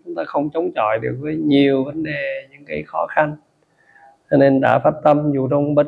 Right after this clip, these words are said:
kỳ một cái cương vị, một cái sự nghiệp nào, một cái vai trò nào thì xin mọi người chúng ta nghe được cái đoạn chia sẻ này, chúng ta quán chiếu lại cái tâm của mình.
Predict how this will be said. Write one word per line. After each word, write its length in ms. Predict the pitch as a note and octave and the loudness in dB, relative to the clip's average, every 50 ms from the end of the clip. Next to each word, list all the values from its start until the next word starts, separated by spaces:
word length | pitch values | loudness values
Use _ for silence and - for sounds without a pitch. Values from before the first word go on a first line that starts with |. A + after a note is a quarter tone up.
| D3 - | -2 -2
kỳ 200 | C#3 B2+ B2 A#2+ | -2 -2 -2 -2
một 140 | B2+ B2+ B2+ | -4 -6 -8
cái 180 | - C#3+ C#3+ - | -6 -8 -4 -2
cương 220 | - D#3 D3 C#3+ C3 | 0 2 2 2 0
vị, 260 | C#3 A#2 A2+ A#2 A#2+ | -2 -2 -4 -4 -4
một 180 | B2+ B2 A#2 A#2 - - | -4 -4 -6 -6 -4 -2
cái 380 | - B2 C3+ D3 D3 D3+ D3 C#3+ _ _ _ _ _ _ _ _ _ _ _ _ | 0 0 0 -2 -4 -8 -10 -14 _ _ _ _ _ _ _ _ _ _ _ _
sự 240 | - - - C3 B2 | -8 -2 2 2 4
nghiệp 260 | B2 C3 B2+ B2 A#2+ | 4 4 4 2 2
nào, 240 | C3 B2+ B2 A#2+ A#2+ | 2 2 2 2 2
một 120 | A#2+ A#2+ A#2+ | 0 -2 -2
cái 80 | C#3+ D3+ | -2 0
vai 200 | D3+ D#3 D3+ D3+ D3+ | 0 0 0 0 -2
trò 160 | D3+ C3+ C3+ | -4 -4 -4
nào 320 | C3 C3+ C3 C3 C3 B2+ B2+ C3 | -4 -6 -6 -8 -8 -10 -10 -10
thì 100 | B2+ A#2+ | -10 -10
xin 240 | - - D3 C#3+ | -10 -8 -6 -4
mọi 140 | C3 A#2+ A#2+ | -4 -4 -6
người 200 | A#2+ A#2+ A#2+ A#2+ B2 | -6 -6 -6 -6 -8
chúng 100 | C3+ C#3 | -8 -8
ta 120 | - C#3+ | -8 -6
nghe 300 | C#3 C#3 C#3 C#3+ C#3+ C#3+ | -6 -4 -4 -4 -2 -2
được 140 | C#3 C3+ B2+ B2+ | -4 -4 -6 -6
cái 120 | - C3+ C#3 | -6 -6 -4
đoạn 200 | C3+ B2 B2 B2 - - | -4 -6 -6 -8 -8 -4
chia 100 | C#3+ C#3 | -4 -4
sẻ 260 | C3+ - A2+ G#2+ A2+ B2 | -4 -4 -4 -2 -2 -4
này, 100 | B2 A#2 - | -6 -8 -8
chúng 120 | - D3 D3+ | -10 -10 -8
ta 280 | D3 D3 D3 D3 D3 C#3 - | -6 -6 -6 -8 -6 -2 0
quán 140 | D3 D3+ D#3 D#3 | 2 2 2 2
chiếu 160 | E3 E3 E3+ | 2 2 2
lại 120 | D#3+ C3+ B2 | 0 -2 -4
cái 100 | C#3+ C#3+ C3 | -6 -4 -2
tâm 200 | - D3+ D3 D3+ | -2 -2 -2 -2
của 100 | D3 D#3 | -6 -6
mình. 200 | D3+ D3+ C3+ B2 | -6 -8 -8 -12